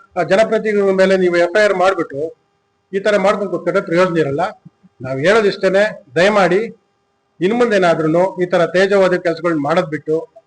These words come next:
ಈ ತರ ರಾಜಕಾರಣಿಗಳನ್ನ ಹೀನ, ಹೀನ ಕೆಲ್ಸ ಮಾಡೋದ್ ಬಿಟ್ಬಿಟ್ಟು ಅಭಿವೃದ್ಧಿ ಕೆಲ್ಸಗಳ ಕಡೆ ನೀವು ಗಮನ ಹರಿಸಿ ಅಂತ ಹೇಳ್ತಾ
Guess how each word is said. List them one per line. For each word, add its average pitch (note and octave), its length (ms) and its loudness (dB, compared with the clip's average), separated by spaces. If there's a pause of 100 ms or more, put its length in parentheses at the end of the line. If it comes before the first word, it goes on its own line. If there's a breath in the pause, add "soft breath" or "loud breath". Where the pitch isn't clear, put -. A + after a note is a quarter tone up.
(800)
ಈ D#3+ 40 -8
ತರ F3+ 160 0 (320)
ರಾಜಕಾರಣಿಗಳನ್ನ F3 680 0
ಹೀನ, E3 280 2
ಹೀನ F#3+ 400 0
ಕೆಲ್ಸ F3+ 260 -2
ಮಾಡೋದ್ E3 320 0
ಬಿಟ್ಬಿಟ್ಟು D#3+ 460 -2 (560)
ಅಭಿವೃದ್ಧಿ A#3+ 320 -2
ಕೆಲ್ಸಗಳ F3 320 -2
ಕಡೆ D#3 220 -2
ನೀವು D3+ 140 -2
ಗಮನ E3 240 0
ಹರಿಸಿ G3 240 2
ಅಂತ D#3+ 140 -4
ಹೇಳ್ತಾ D3+ 340 -2